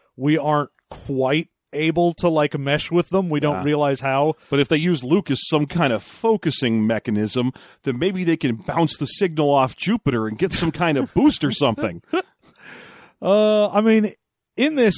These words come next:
Speaker 1: scene, I basically imagine Luke as getting, like, you know that scene in
Speaker 2: Lifted
Speaker 1: any
Speaker 2: off the ground and white
Speaker 1: No.
Speaker 2: light coming out
Speaker 1: Oh,
Speaker 2: of
Speaker 1: yeah,
Speaker 2: him?
Speaker 1: just the light out of his eyes and mouth.
Speaker 2: Yeah,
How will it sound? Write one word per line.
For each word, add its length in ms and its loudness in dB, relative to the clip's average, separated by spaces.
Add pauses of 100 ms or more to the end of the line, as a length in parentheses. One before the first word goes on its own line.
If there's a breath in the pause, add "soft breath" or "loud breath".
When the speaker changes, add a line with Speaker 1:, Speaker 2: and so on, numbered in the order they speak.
Speaker 1:
scene, 360 0
I 160 -2
basically 680 0
imagine 640 -4
Luke 300 -2
as 180 -8
getting, 320 -2
like, 420 -10 (420)
you 120 -4
know 120 4
that 200 4
scene 380 -2
in 100 0
Speaker 2:
Lifted 220 2
Speaker 1:
any 80 2
Speaker 2:
off 160 4
the 80 -2
ground 360 0
and 100 -8
white 200 2
Speaker 1:
No. 40 -6
Speaker 2:
light 220 -2
coming 220 -10
out 60 2
Speaker 1:
Oh, 40 6
Speaker 2:
of 60 6
Speaker 1:
yeah, 120 4
Speaker 2:
him? 60 -4
Speaker 1:
just 160 -8
the 260 4
light 340 0
out 140 2
of 60 0
his 120 0
eyes 280 2
and 160 -2
mouth. 480 0
Speaker 2:
Yeah, 260 2